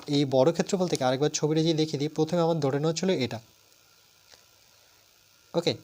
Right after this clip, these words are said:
এর ক্ষেত্রে দৈর্ঘ্য এক্স, প্রস্থ ওয়াই। পরবর্তী ছবিটা কী হবে? টেন পার্সেন্ট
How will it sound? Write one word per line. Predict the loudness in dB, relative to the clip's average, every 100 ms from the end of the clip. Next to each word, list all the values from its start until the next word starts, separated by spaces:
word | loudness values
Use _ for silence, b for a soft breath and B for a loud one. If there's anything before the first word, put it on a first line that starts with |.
| _ -20 0
এর | 2
ক্ষেত্রে | 2 0 0 2
দৈর্ঘ্য | 2 2 2
এক্স, | 4 4 2 -4 -6
প্রস্থ | -2 -2 -2
ওয়াই। | -4 -6 0
পরবর্তী | 6 6 6 4 0
ছবিটা | -2 -2 -2
কী | 0
হবে? | 0 0
টেন | 0 -2
পার্সেন্ট | 0 -2 -2 -4